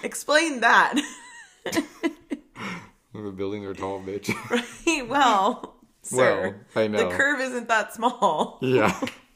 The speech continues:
Speaker 1: So it opens with that ridiculousness. And Aaron, what did you find on Mark Sargent?
Speaker 2: So this is also on Wikipedia, and Mark Sargent is,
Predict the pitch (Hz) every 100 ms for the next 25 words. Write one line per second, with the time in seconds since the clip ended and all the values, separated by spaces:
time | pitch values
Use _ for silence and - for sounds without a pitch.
0 | 392 - - - - 254 247 240 - -
1 | 247 302 294 320 294 254 196 175 190 185
2 | 170 160 165 175 160 175 - 190 180 180
3 | - 208 202 202 190 202 202 208 - 175
4 | 175 175 - 160 156 151 156 - 156 147
5 | 143 - 143 147 - - - - - -
6 | 107 98 98 101 - 104 - 98 90 101
7 | 98 95 - - 92 90 90 87 92 90
8 | 90 90 98 101 104 104 98 101 101 98